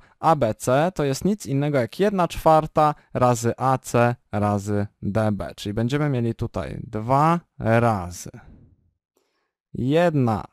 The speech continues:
czwarta razy A C razy D B. A to jest nic innego jak dwa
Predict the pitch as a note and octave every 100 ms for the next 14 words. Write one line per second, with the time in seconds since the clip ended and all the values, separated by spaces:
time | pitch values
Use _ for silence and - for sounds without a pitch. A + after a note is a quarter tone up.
0 | _ - - - C3 C3+ C#3+ - C#3 C#3+
1 | C#3 - G#2 G#2+ G#2 F#2+ F#2 E2 G2 C#3
2 | _ A2+ A2 F#2+ - - _ _ _ -
3 | - D3 D3 C#3+ - - G#2+ G#2 G#2+ G#2+
4 | G2+ G#2+ G#2+ - _ _ - G#2 A2 G#2+
5 | G#2+ - _ _ - A2 G#2 G2 B1 -
6 | _ _ _ _ C3 G3 A#3 A#3+ E3 E3
7 | - A#2+ A2 G#2 G#2+ C3+ C#3+ F2+ F#2 G#2+
8 | A#2 C3 D#3 E3